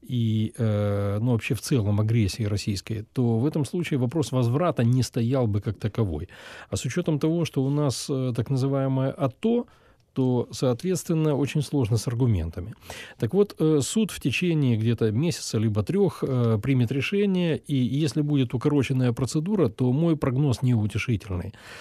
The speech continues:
Я полагаю, что тогда в этом году будет отрицательный для Украины вердикт в лондонском суде.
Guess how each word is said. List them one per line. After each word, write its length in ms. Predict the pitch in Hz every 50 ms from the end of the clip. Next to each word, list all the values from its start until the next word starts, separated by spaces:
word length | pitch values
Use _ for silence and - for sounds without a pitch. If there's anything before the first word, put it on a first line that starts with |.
| - - - -
Я 120 | 139 151
полагаю, 500 | 147 139 127 131 127 131 147 156 147 123
что 680 | - - - - 120 117 117 117 117 117 - - 123 104
тогда 240 | - 113 113 123 127
в 120 | 113 113 139
этом 240 | 135 - 107 107
году 300 | 101 120 117 127 165 175
будет 320 | 165 151 127 107 110 - -
отрицательный 760 | - 120 - 110 104 98 - 151 139 - - 131 120 120 117
для 340 | 101 107 104 107 107 107 101
Украины 560 | - 101 98 - 113 110 120 123 120 120 113
вердикт 540 | 104 101 104 101 95 98 113 120 117 - -
в 260 | - 110 101 101 101
лондонском 420 | 104 104 95 98 92 - - 139 113
суде. 360 | - - 113 98 92 85 -